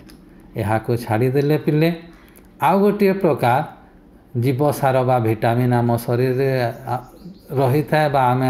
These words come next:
ଶରୀରକୁ ନେଇଥାଉ, ସେଗୁଡ଼ିକ ଜଳରେ ଅଦ୍ରବଣୀୟ। ଏମ-, ଏବଂ ଏମାନଙ୍କ ଭିତରୁ ଅଧିକାଂଶ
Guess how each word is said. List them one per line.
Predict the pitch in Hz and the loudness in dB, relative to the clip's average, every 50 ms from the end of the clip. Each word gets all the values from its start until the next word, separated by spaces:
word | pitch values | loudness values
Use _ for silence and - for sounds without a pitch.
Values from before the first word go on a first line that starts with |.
| 131 | -2
ଶରୀରକୁ | 123 - 123 117 123 127 131 123 127 139 135 | -2 -2 0 0 2 2 0 0 0 -2 0
ନେଇଥାଉ, | 131 139 143 151 143 147 156 151 151 156 156 - - - - - - - - - - - | 2 2 0 0 0 0 0 0 0 0 -4 -8 -20 -20 -20 -20 -20 -20 -20 -20 -20 -20
ସେଗୁଡ଼ିକ | - - - 165 170 175 180 175 156 143 120 - - 113 117 131 151 - - - - - - - - - | -18 -2 0 2 2 2 2 2 2 0 0 0 0 0 0 0 -2 -4 -10 -20 -20 -20 -20 -12 -8 -4
ଜଳରେ | 117 123 139 135 139 151 160 165 170 180 185 190 190 - | -2 0 2 2 2 2 2 2 2 2 0 0 -2 -2
ଅଦ୍ରବଣୀୟ। | - 127 143 143 131 139 131 120 107 110 107 104 101 95 87 87 101 - - - - - - - | 0 0 0 2 2 0 0 2 2 0 -2 -2 -4 -6 -8 -10 -12 -16 -20 -20 -20 -20 -20 -8
ଏମ-, | - 143 156 175 180 175 170 160 - - | -4 0 2 2 2 2 0 0 0 -2
ଏବଂ | 151 165 185 180 175 | 0 2 2 2 2
ଏମାନଙ୍କ | 160 151 151 165 175 185 196 202 190 190 196 202 | 2 2 2 2 2 2 2 2 2 2 2 2
ଭିତରୁ | 185 185 185 190 190 180 185 175 | 2 2 0 2 2 2 2 4
ଅଧିକାଂଶ | 151 139 131 113 131 160 160 - 156 143 123 113 - | 2 2 2 2 0 0 0 0 0 0 0 -2 -2